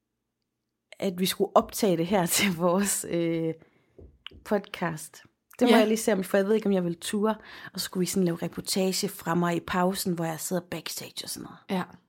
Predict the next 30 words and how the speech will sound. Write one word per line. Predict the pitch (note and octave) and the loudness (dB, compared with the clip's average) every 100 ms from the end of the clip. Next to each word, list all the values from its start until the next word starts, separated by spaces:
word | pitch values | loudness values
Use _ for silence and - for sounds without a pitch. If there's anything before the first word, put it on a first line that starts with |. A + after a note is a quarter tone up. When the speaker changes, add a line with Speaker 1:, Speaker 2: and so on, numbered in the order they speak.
| _ _ - - - | _ _ -20 -10 4
Speaker 2:
Ja. | |
Speaker 1:
Det | A3+ | 6
må | A#3 | 8
vi, | G#3 | 4
det | G#3+ B3 | 4 4
må | A#3 | 6
vi | |
lige | G3+ G3 | 4 0
parkere. | F#3 G3 C#3 | 0 2 6
Speaker 2:
Ej, | A#3+ | 8
Speaker 1:
Men, | G#3+ | 8
Speaker 2:
hvor | G#3+ | 8
Speaker 1:
øh, | |
Speaker 2:
fedt. | A#3 C4+ - | 6 4 0
Speaker 1:
det | - | 6
var | |
mit | D#4+ - | 6 6
slam, | B3+ A#3 | 4 6
Speaker 2:
Men | C4+ | 8
Speaker 1:
det | |
Speaker 2:
man | A#3 | 10
Speaker 1:
her. | A3 | 8
Speaker 2:
kan | F#3+ | 6
ikke | D4 | 2
slame | - A#3+ C4 | 4 8 8
sammen. | B3+ C#4 C4 F3 | 6 6 6 4
Det | E3 | -2
er | A3 C4 | -2 0
altid | A#3+ A#3 | 2 0
selv. | G#3 A#3 | -2 -2